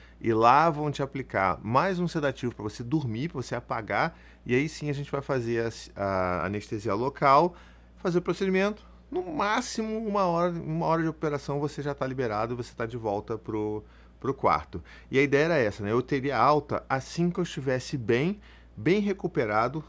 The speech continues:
da anestesia, não da cirurgia em si, porque a cirurgia é muito simples, né?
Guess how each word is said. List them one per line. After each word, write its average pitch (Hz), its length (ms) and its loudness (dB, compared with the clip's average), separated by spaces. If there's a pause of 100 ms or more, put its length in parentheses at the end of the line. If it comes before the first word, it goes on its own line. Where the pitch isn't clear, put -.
(100)
da 156 240 2
anestesia, 170 840 -4
não 131 220 -2
da 220 100 -4
cirurgia 185 380 -2
em 180 40 0
si, 175 160 -6
porque 170 120 -6
a - 20 -2
cirurgia 165 320 -4
é 160 40 -6
muito 170 180 -4
simples, 131 440 -8
né? 107 180 -4